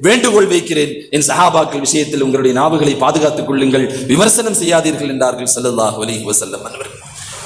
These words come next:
கணியத்திற்குரிய முஃமினீன்களே, அல்லாஹ் அவர்களை பொருந்திக் கொண்டான் என்று சொன்னதற்கு பின்னால் எந்த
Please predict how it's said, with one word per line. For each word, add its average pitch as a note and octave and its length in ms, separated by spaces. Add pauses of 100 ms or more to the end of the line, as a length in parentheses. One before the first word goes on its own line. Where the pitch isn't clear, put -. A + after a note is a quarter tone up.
(120)
கணியத்திற்குரிய B2 640
முஃமினீன்களே, A2+ 520 (480)
அல்லாஹ் C#4 380
அவர்களை A#3+ 320
பொருந்திக் C4+ 460
கொண்டான் A#3 380
என்று G3 120 (100)
சொன்னதற்கு E3+ 520
பின்னால் A2 360 (640)
எந்த G#3 160